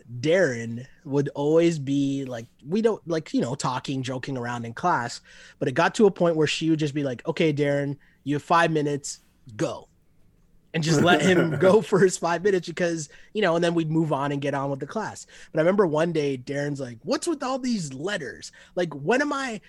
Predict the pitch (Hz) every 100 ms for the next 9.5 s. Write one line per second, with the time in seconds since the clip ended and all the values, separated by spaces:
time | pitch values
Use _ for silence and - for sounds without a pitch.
0 | - 180 190 - 262 294 277 240 220 220
1 | 185 135 208 226 196 175 175 143 156 139
2 | 123 107 120 156 165 190 196 185 180 165
3 | 151 165 160 - 147 139 135 113 - 131
4 | 143 127 110 - - 208 - 214 220 208
5 | 202 202 208 202 - - - 185 170 175
6 | - - - - - 190 - - 147 247
7 | - 262 - 110 - _ - - - 254
8 | 196 - 165 196 214 226 - 196 202 -
9 | 214 208 208 214